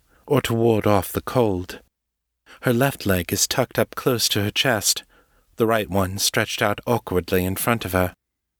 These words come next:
Tears are running freely down her face. She's a lovely young woman, likely in her late teens, with fair golden skin, hazel eyes, and russet brown hair,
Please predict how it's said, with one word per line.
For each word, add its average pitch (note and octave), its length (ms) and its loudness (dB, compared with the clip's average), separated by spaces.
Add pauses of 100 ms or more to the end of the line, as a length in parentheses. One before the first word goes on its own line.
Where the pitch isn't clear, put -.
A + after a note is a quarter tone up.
(360)
Tears G2 420 0
are F#2 60 0
running F#2+ 260 2
freely F#2+ 540 0
down F2 220 0
her F#2 100 -2
face. F#2+ 580 2 (1040)
She's - 260 2
a C#3+ 60 4
lovely C3 400 2
young G2 300 2
woman, G#2 320 0 (500)
likely A2 420 0
in G2 100 -4
her G2+ 100 -2
late F#2+ 300 0
teens, G2+ 580 0 (400)
with A#2 120 4
fair A2 320 2
golden A2 400 -2
skin, G2+ 540 0 (200)
hazel G#2+ 460 0
eyes, F#2+ 400 0
and G#2 140 -4
russet - 340 -2
brown G2 300 0
hair, G#2 320 0